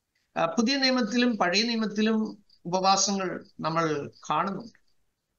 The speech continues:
ഒരു ജാതിയെ മുഴുവൻ വംശഹത്യ ചെയ്യുവാനായിട്ട് സാത്താൻ എഴുന്നേൽപ്പിച്ച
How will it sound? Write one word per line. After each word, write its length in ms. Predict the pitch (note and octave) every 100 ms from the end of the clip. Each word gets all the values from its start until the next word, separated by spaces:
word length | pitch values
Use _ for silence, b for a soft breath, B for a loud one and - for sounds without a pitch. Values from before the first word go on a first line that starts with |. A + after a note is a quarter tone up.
| _ _ _ _ _ _ _ -
ഒരു 140 | G#3
ജാതിയെ 400 | G#3+ G#3 G#3 A3
മുഴുവൻ 720 | G#3+ G3+ G#3+ A3+ G3+ G3+ - - _ _ _ -
വംശഹത്യ 760 | F3+ F#3+ G3 A#3+ A3 G#3+ A3 G#3
ചെയ്യുവാനായിട്ട് 1160 | G3+ F3+ F3 F3 F3 E3+ E3+ D#3 - D3 - - _ _ _ _ _ _ _ _ _ _ _ _ _ _ _ _ _ _ _ - - _ _ -
സാത്താൻ 480 | - F3+ F3+ G3 F#3+
എഴുന്നേൽപ്പിച്ച 600 | F3 F#3+ G3 G3+ G3